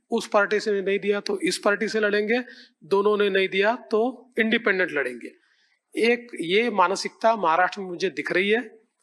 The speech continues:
हालांकि ये मानसिकता कोई अच्छी है ऐसा मैं मानता नहीं हूँ,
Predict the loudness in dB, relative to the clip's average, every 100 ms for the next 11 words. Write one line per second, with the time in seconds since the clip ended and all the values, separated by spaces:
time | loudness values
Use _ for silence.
0 | _ -10 -4 0 -2 -2 0 2 4 2
1 | 0 -6 0 2 2 0 -8 -16 _ _
2 | -2 -2 -4 -10 -4 0 2 2 2 0
3 | 0 0 2 0 2 0 0 -4